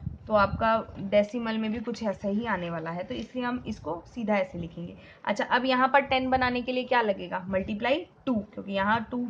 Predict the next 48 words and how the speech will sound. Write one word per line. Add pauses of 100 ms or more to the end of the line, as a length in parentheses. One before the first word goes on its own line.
को
फ़ाइव
से
करा
था,
तो
फ़ाइव
को (340)
टू
से
कर
देंगे,
तो
फ़ाइव
को (500)
टू
से
करा
मैंने, (340)
तो (160)
two
upon (100)
ten, (600)
और
यहाँ
पर
ज़ीरो (100)
पॉइंट (540)
टू
आ
जाएगा। (880)
ठीक
है, (300)
अब (440)
I
part
की
तरफ
चलें
तो
यहाँ
पर
भी
same
देखो
फ़ाइव
है
नीचे,